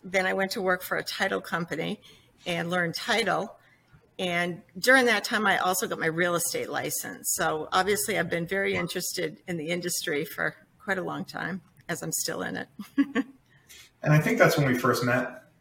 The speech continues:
Speaker 2: when you were at a previous title company.
Speaker 1: Yeah.
Speaker 2: It's probably been ten or twelve years since we've been working together, which is really cool. A lot of closings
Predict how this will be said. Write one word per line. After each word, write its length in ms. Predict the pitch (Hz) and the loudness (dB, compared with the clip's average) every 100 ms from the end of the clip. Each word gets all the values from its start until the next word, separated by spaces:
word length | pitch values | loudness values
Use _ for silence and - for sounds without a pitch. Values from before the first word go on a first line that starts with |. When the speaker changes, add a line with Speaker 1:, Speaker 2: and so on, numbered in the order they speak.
| _ - | _ -6
Speaker 2:
when 100 | 135 | 0
you 100 | 131 127 | 4 6
were 100 | 123 | 6
at 80 | 120 | 4
a 40 | |
previous 340 | 135 127 123 123 | 0 2 2 2
title 200 | 117 117 | 0 0
company. 400 | 123 120 127 123 | 0 -2 -2 0
Speaker 1:
Yeah. 100 | - | 0
Speaker 2:
It's 100 | - | 0
probably 380 | 120 120 117 | 0 0 -4
been 360 | 120 120 120 120 _ - - _ _ _ _ _ _ _ _ | -4 -4 -6 -10 _ -20 -20 _ _ _ _ _ _ _ _
ten 160 | - 175 | 4 8
or 80 | 156 | 8
twelve 280 | 175 160 156 | 8 8 8
years 180 | 160 | 6
since 140 | 156 151 | 6 4
we've 120 | 156 | 4
been 100 | 147 | 6
working 240 | 147 147 | 4 4
together, 320 | 139 139 139 135 | 2 2 2 2
which 140 | 131 | -2
is 100 | 131 | -2
really 220 | 135 127 | 0 0
cool. 180 | 127 131 127 | 0 0 4
A 20 | |
lot 180 | 131 131 | 4 2
of 80 | |
closings 600 | 127 120 120 123 120 - | 0 -2 -2 -4 -6 -10